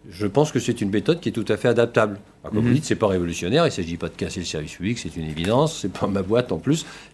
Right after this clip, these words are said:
Speaker 1: Et donc, petit à petit, j'ai des collègues, souvent des jeunes, qui se sont dit, bah, « Est-ce qu'on peut venir te voir ? Comment tu fais ? Ça nous intéresse. »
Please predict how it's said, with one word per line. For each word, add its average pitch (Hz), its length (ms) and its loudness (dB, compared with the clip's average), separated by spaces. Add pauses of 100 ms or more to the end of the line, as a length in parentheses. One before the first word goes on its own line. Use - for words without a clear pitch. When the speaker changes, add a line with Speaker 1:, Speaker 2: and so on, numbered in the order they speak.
Speaker 1:
Et 104 100 4
donc, 196 220 8 (380)
petit 151 180 0
à 131 60 8
petit, 185 160 2
j'ai 170 120 6
des 127 120 4
collègues, 135 400 4
souvent 139 300 4
des 127 120 6
jeunes, 147 220 6
qui - 100 -6
se 117 40 -6
sont 123 80 2
dit, 190 100 4
bah, « 151 100 4
Est-ce 123 120 0
qu'on 131 100 2
peut 120 120 -2
venir 113 220 2
te 101 80 -2
voir ? 107 360 2
Comment 104 240 0
tu 95 100 -8
fais ? 117 220 0
Ça 139 120 0
nous 101 200 -2
intéresse. » 95 540 -2